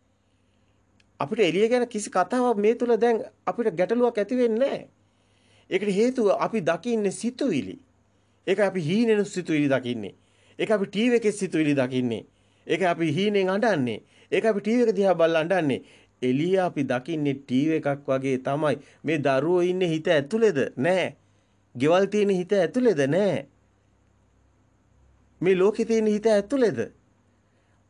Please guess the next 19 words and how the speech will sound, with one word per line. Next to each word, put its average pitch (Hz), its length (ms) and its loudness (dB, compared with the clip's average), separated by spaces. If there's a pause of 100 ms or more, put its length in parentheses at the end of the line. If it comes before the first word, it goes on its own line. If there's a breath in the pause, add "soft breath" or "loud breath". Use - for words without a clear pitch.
(120)
අපි, 170 500 0
අප-, 143 340 -4
අපි, 185 300 0
අපිට 196 360 0
දැනෙන්නේ 214 340 4
ඔක්කොම 220 260 0
එළියේ 214 300 4
තියෙන, 208 280 2
එළියේ 202 260 2
තියෙන 214 240 2
දේ 208 100 2
තමයි 214 240 2
මේ 214 100 4
සේරම 214 380 2
කියලා. 120 220 -4 (240 loud breath)
නෑ. 135 360 0 (520 soft breath)
අපි 147 200 -4
හිතන් 185 560 2
ඉන්නේ. 143 460 0